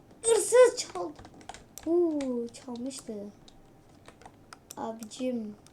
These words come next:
ne yapıyorsunuz ya? Siz ne yapıyorsunuz?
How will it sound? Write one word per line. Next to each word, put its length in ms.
ne 500
yapıyorsunuz 760
ya? 240
Siz 160
ne 280
yapıyorsunuz? 540